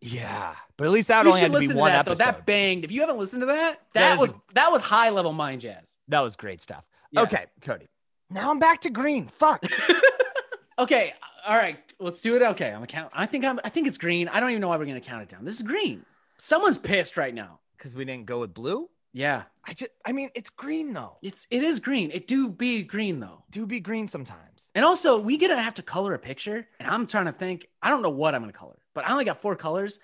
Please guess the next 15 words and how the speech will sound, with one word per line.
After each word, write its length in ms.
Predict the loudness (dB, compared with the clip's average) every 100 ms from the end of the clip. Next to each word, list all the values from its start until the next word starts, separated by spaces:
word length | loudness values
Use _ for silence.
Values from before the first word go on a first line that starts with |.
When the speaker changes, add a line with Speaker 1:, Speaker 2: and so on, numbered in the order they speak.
| _ -16
Speaker 2:
I 60 |
feel 200 | -6 2
like 120 | 2 2
green's 260 | -4 -4
gotta 220 | -2 -2
be 80 | -4
in 80 | -10
the 60 | -12
mix. 100 | -12 -10
Speaker 1:
Yeah. 760 | -8 -8 -8 -6 -8 -8 -8 -10 -12 _ _ _
All 100 | 4
right, 160 | 4 4
let's 140 | -2
do 100 | -2
green. 260 | -2 -4